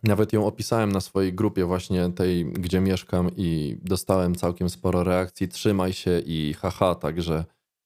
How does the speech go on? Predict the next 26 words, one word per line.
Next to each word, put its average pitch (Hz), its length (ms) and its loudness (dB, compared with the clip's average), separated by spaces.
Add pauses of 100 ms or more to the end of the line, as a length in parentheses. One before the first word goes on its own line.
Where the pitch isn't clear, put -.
(220)
chyba 113 140 4
nawet 104 300 0
całkiem 98 320 0
śmieszna 92 460 0
jest 85 140 -4
ta 85 80 0
hi-, - 280 -8
sytuacja, 90 840 2
historia, 98 580 0 (540)
ale 104 500 4 (500)
chyba, 113 220 0
kurwa, 110 340 2
tylko 113 260 2
dla 101 220 4
was, 107 300 0
a 107 160 0
nie 101 140 2
dla 98 220 2
mnie, 120 200 0
bo 113 120 0
to 110 120 0
jest 107 200 -2
jebany 107 300 4
koszmar. 170 560 0 (220)
Teraz 110 260 4
słuchajcie. - 540 -4